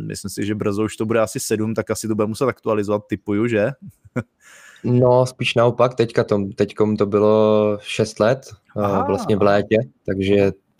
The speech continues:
Speaker 2: až zase další rok, eh.
Speaker 1: Hezky. Tak hlavně, hlavně
Speaker 2: To
Speaker 1: to musíme,
Speaker 2: bude
Speaker 1: hlavně to
Speaker 2: film.
Speaker 1: musíme správně vychytat, aby sis neubíral roky.
Speaker 2: <laughs> Jo.
Speaker 1: <laughs> Jinak
Speaker 2: Jo, jo.
Speaker 1: teda,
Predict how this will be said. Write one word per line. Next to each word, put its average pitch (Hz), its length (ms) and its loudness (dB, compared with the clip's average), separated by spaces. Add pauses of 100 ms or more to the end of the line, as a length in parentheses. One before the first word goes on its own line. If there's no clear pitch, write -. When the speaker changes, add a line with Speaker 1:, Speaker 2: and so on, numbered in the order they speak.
(420)
Speaker 2:
až 101 160 -2
zase 104 240 0
další 101 340 2
rok, 98 380 0 (140)
eh. 92 260 -2
Speaker 1:
Hezky. 90 320 -16 (880)
Tak 104 120 -6
hlavně, 117 320 0
hlavně 117 240 -2
Speaker 2:
To - 80 2
Speaker 1:
to 127 100 -4
musíme, 131 320 -4
Speaker 2:
bude 120 80 0
Speaker 1:
hlavně 117 180 -2
to - 20 0
Speaker 2:
film. 90 80 -2
Speaker 1:
musíme 90 240 -6
správně 120 380 -2
vychytat, 120 500 0
aby 107 140 -6
sis 113 200 -8
neubíral 113 460 0
roky. 113 360 0
Speaker 2:
<laughs> - 920 -6
Jo. 113 140 4 (400)
Speaker 1:
<laughs> - 400 -16
Jinak 113 340 4
Speaker 2:
Jo, 101 80 4
jo. 107 100 2
Speaker 1:
teda, 131 240 -4